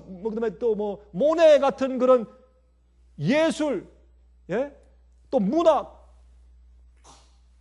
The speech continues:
이런 데, 건축, 이런 데 관심이 있고, 그들의 문명이 발달했어요. 그러나 지금은 과학 문명,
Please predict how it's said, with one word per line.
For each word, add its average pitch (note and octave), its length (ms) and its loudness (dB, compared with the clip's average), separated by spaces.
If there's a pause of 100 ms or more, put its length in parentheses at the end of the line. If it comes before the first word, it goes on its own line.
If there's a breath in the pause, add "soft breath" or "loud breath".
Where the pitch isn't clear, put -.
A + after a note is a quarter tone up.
(360)
이런 D4+ 340 -2
데, A3+ 320 -4 (140)
건축, D4 480 -4
이런 F#3+ 160 -6
데 F3+ 80 -6
관심이 D#3+ 360 -12
있고, C3 360 -18
그들의 C3+ 320 -12 (140)
문명이 C3+ 200 -10
발달했어요. G2+ 400 -20 (640)
그러나 F#2+ 240 -20
지금은 G#2 300 -16 (640)
과학 G2+ 340 -16
문명, F#2+ 320 -18